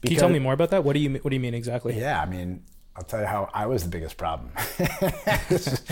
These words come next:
Speaker 2: what led to me removing myself from my position and shifting into another role.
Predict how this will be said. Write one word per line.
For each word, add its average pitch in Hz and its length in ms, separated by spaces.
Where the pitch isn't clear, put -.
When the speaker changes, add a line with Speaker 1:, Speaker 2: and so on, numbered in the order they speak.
Speaker 2:
what 135 160
led 131 220
to 127 100
me 123 480
removing 123 460
myself 120 520
from 107 180
my 104 120
position 101 480
and 98 180
shifting 120 380
into 107 120
another 104 260
role. 113 360